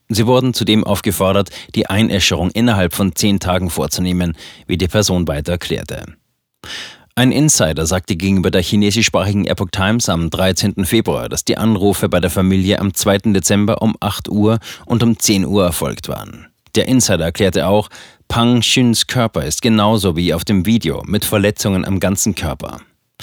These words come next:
Zuerst wurde ihnen nur das Gesicht gezeigt, aber später zogen sie den ganzen Körper heraus, um die Verletzungen am ganzen Körper zu sehen. Diejenigen, die den Körper sahen, waren sein Vater, seine Mutter und seine Tante.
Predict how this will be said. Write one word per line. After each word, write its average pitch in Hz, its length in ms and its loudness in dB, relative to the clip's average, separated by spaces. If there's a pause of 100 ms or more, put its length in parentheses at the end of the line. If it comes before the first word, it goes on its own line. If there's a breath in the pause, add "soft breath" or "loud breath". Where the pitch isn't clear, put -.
(300 loud breath)
Zuerst 123 440 2
wurde 101 180 4
ihnen 104 300 4
nur 113 120 4
das 110 160 -2
Gesicht 110 360 0
gezeigt, - 560 -6
aber 95 180 0
später 110 400 2
zogen 98 300 2
sie 98 100 2
den 101 140 2
ganzen 98 320 -2
Körper 87 300 0
heraus, 85 420 0 (280 loud breath)
um 110 140 0
die 110 80 2
Verletzungen 101 560 0
am 110 160 0
ganzen 98 300 0
Körper 80 320 -2
zu 90 120 -4
sehen. 71 380 -6 (380)
Diejenigen, 107 360 2
die 110 120 2
den 107 160 2
Körper 92 300 0
sahen, 95 360 0 (240 loud breath)
waren 95 220 0
sein 90 180 0
Vater, 107 540 -4
seine 95 180 0
Mutter 90 300 0
und 95 100 0
seine 101 220 0
Tante. - 420 -10